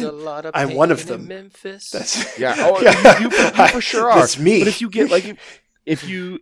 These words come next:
Speaker 3: if something goes wrong, I don't see this list fighting super well from behind, I
Speaker 2: I,
Speaker 3: guess is what I'm trying to say.
Speaker 2: I'm the one that shoots at range four. I am the one who knocks.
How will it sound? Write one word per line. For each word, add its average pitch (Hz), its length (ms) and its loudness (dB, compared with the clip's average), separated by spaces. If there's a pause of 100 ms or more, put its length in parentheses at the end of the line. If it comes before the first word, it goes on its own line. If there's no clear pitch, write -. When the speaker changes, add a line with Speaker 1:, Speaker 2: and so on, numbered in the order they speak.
Speaker 3:
if 160 100 -2
something 196 380 -4
goes 185 260 -6
wrong, 117 360 -2 (300)
I 131 100 0
don't 135 340 -4
see 156 160 -8
this 131 220 -4
list 110 200 -6
fighting 104 380 -4
super 104 400 -10
well 90 180 -6
from - 200 -12
behind, 67 360 -12
I - 60 -8
Speaker 2:
I, - 40 -10
Speaker 3:
guess 76 180 -12
is 76 100 -20
what 76 100 -12
I'm 69 60 -16
trying 53 160 -16
to 53 60 -18
say. - 100 -12
Speaker 2:
I'm 151 260 2
the 135 80 0
one 117 260 -6
that 113 120 -12
shoots - 320 -10
at - 80 -12
range 113 240 -16
four. - 380 -14
I 135 160 -6
am 135 140 -4
the 127 80 -4
one 123 180 -10
who 117 140 -10
knocks. - 580 -12